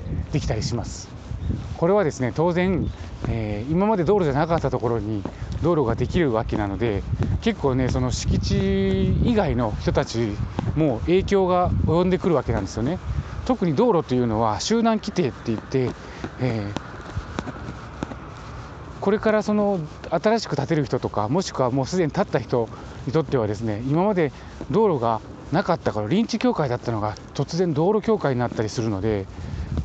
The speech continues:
結構ね、あの、制限が、あの、不利側に働くとこ、時もあります。例えばですね、臨地車線だったら、えー、臨地からですね、ある程度の規模の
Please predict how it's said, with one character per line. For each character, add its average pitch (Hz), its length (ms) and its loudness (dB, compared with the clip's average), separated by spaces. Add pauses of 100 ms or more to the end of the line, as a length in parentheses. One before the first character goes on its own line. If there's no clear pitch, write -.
(240)
結 202 180 2
構 123 160 2
ね、 113 300 0 (100)
あ 120 80 0
の、 113 340 0 (300)
制 185 220 2
限 170 200 2
が、 107 200 2 (800)
あ 110 100 -4
の、 107 80 -4
不 196 140 -2
利 202 100 4
側 202 180 6
に 185 60 2
働 185 380 2
く 190 80 -2
と 170 80 0
こ、 165 160 0 (400)
時 180 220 0
も 214 220 4
あ 123 60 0
り 127 60 2
ま 110 140 0
す。 - 220 -14 (920)
例 247 80 4
え - 20 6
ば 147 120 4
で 110 80 0
す - 80 -6
ね、 113 180 0 (240)
臨 226 160 2
地 233 140 0
車 247 120 4
線 175 200 2
だ 113 80 2
っ - 20 -2
た - 160 -4
ら、 110 220 0 (420)
え 110 220 0
ー、 - 20 0
臨 226 200 2
地 - 100 -4
か 123 100 0
ら 113 80 0
で - 80 -4
す - 100 -4
ね、 117 60 2
あ 117 80 4
る 151 80 0
程 220 140 4
度 160 100 2
の 127 160 2
規 - 160 -2
模 131 140 2
の 123 200 2